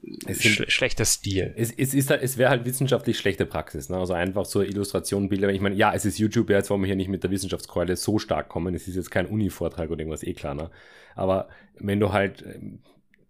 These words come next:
Speaker 1: Bilder hin... Es ist schön, wenn sie schon irgendwie themenpassend sind, ne? Aber, ähm, im Endeffekt suggeriert's, die Bilder suggerieren, Bil-, Bilder haben ja eine Wirkung, ne? Bilder suggerieren, dass das Gesagte wahr ist in dem Fall, ne? Und wenn du halt hier eine Aussage hast und dann kriegst du ein Bild dazu, was genau das zeigt, dann denkst du dir,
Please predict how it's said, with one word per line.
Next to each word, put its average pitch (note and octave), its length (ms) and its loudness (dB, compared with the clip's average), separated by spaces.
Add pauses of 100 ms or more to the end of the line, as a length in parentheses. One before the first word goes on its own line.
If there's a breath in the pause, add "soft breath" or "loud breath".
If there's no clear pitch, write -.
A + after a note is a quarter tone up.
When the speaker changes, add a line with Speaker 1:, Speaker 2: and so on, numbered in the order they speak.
(500)
Speaker 1:
Bilder A#2+ 280 4
hin... A#2+ 520 2
Es A#2 120 -2
ist C3+ 120 2
schön, C3+ 200 4
wenn B2+ 120 4
sie A#2+ 100 2
schon A#2 140 0
irgendwie A#2 400 4
themenpassend A2+ 960 0
sind, A2+ 280 0
ne? G2+ 200 0 (480 loud breath)
Aber, F#2+ 520 2
ähm, F#2+ 320 -2
im G#2+ 100 -2
Endeffekt A2+ 320 0
suggeriert's, B2 960 2 (260 loud breath)
die F#2 220 -8
Bilder D#3+ 360 4
suggerieren, A#2+ 460 2
Bil-, B2 240 2
Bilder B2 260 2
haben A2+ 120 0
ja B2 40 2
eine G#2 140 2
Wirkung, A2 240 2
ne? F#2+ 80 0
Bilder B2+ 240 4
suggerieren, G#2+ 540 0
dass C3 120 -2
das G2+ 120 -6
Gesagte F#2 500 -2
wahr F2+ 220 0
ist E2+ 140 -2
in D#2+ 80 -6
dem D#2 180 -6
Fall, E2 180 -6
ne? F2+ 80 -4
Und F#2 120 -4
wenn F#2 120 0
du G#2 80 0
halt G2+ 200 0
hier G2+ 80 0
eine F2+ 100 -2
Aussage G2+ 380 0
hast F#2+ 100 -2
und G2 80 -2
dann F2+ 100 -2
kriegst A2 220 -4
du F#2+ 60 -2
ein D#2+ 40 -6
Bild C#3 220 2
dazu, B2 240 0
was G2+ 100 -2
genau F#2 220 0
das F#2 200 -6
zeigt, G2+ 220 -4
dann G2 120 -2
denkst F#2+ 180 -4
du G2 60 -8
dir, - 120 0